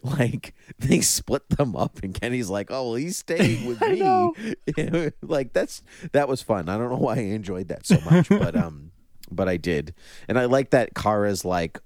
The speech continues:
Speaker 1: "Oh, what can you do?" Like, I've, like, you know, like, there's, like, she's, like, yearns for a connection because for her, she's like, "Oh, I'm also an alien." Like, it's cool because, you know, I, like, remember Krypton and stuff. I remember other species. And so I just like that she,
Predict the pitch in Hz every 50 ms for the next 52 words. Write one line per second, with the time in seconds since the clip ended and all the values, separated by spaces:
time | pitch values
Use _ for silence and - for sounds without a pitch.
0 | _ _ _ _ - - 147 151 123 127 - - - 135 127 131 156 196 180 -
1 | 80 50 - 78 82 87 95 98 92 - - - - 98 - 98 92 - - 95
2 | 95 90 80 - - - - - 101 101 101 92 90 92 92 - 95 95 92 -
3 | 113 104 90 - - - 107 104 95 98 95 85 - 80 87 98 110 143 151 143
4 | - - 104 90 - - 82 95 123 - - - 85 73 76 - - - - -
5 | - 156 - 131 - 190 165 - 147 139 185 202 160 107 92 - - 131 123 110
6 | 127 113 - 185 175 147 156 160 165 170 170 156 - 151 139 135 156 170 151 107
7 | 90 85 82 80 85 104 110 107 - 123 - - - 196 156 90 76 - - 110
8 | - 120 110 95 113 120 117 113 107 - - 107 120 123 127 107 113 117 110 -
9 | 123 113 113 120 127 123 110 92 - - 147 - - 101 90 85 78 87 - 90
10 | 82 - - 107 110 117 113 110 117 120 110 101 - - - 98 101 90 98 90
11 | 85 85 - - - 117 107 - - 69 58 50 50 - - - - - - -
12 | - - - - - - 104 98 92 90 85 - - 107 98 95 90 90 - 92
13 | 104 92 92 104 - - 101 104 - - 92 - - 98 90